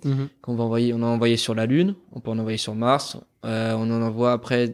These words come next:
Speaker 2: sinon des satellites d'observation, mais qui vont aller sur, euh, Saturne, qui vont aller, euh, qui eux vont vraiment, euh, prendre pas forcément que des photos, mais, euh, même ils vont relever des données, ils vont permettre, euh,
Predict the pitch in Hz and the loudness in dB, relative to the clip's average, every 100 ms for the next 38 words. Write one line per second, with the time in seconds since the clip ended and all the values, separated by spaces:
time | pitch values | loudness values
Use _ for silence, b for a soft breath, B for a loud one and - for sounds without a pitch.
0 | 131 - 123 123 117 110 - 120 127 127 | -4 -2 0 0 -2 -2 -2 0 0 2
1 | 127 120 120 147 151 120 120 113 120 120 | 0 0 0 -2 -2 -2 -2 0 2 0
2 | - 117 110 110 110 B B B - 117 | 0 -4 -4 -6 -10 B B B -2 -2
3 | - 139 151 147 123 110 110 110 113 113 | 2 2 2 0 -6 -6 -4 -2 -2 -2
4 | 110 117 b b b - 120 139 135 117 | -4 -12 b b b -4 0 2 2 0
5 | 120 131 135 120 117 - _ _ _ - | 2 2 2 0 -4 -10 _ _ _ -8
6 | 123 120 113 - 131 135 135 131 127 120 | -4 -2 -4 -4 -6 -6 -4 -2 -2 -2
7 | 143 156 151 156 139 120 117 117 - b | -2 2 4 4 4 2 0 -2 -8 b
8 | b b _ _ _ - 127 135 120 117 | b b _ _ _ -4 0 0 0 -2
9 | 110 110 123 123 120 117 120 120 123 131 | -2 0 0 2 0 0 0 2 2 2
10 | 131 113 - 113 117 113 110 | 0 -2 -4 -2 -2 -4 -6